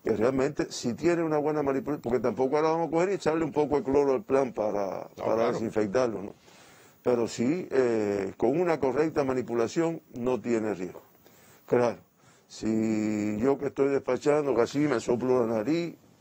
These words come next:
Speaker 1: y sigo,
Speaker 2: Ujú.
Speaker 1: si el que viene tampoco tiene las manos muy limpias,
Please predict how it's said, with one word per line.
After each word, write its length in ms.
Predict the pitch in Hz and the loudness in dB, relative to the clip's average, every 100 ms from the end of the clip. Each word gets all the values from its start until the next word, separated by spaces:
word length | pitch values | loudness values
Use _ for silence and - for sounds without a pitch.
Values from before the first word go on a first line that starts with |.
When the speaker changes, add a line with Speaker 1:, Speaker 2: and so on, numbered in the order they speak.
| - | -18
Speaker 1:
y 80 | |
sigo, 460 | 101 151 165 165 143 | -8 -2 0 0 -4
Speaker 2:
Ujú. 80 | - _ - - 107 104 101 _ | -6 _ -20 -20 -20 -20 -20 _
Speaker 1:
si 760 | - - 110 104 107 101 101 101 | -16 -4 -2 0 0 0 0 0
el 200 | 104 101 | 0 0
que 160 | 110 | 0
viene 400 | 107 127 143 139 | 0 2 2 0
tampoco 480 | 123 117 98 123 113 | -2 -2 -2 -2 -2
tiene 300 | 107 123 123 | -2 0 0
las 160 | 113 101 | 0 -2
manos 260 | 110 120 | -2 -2
muy 160 | 107 113 | -2 0
limpias, 480 | 147 170 160 147 | 0 0 -2 -6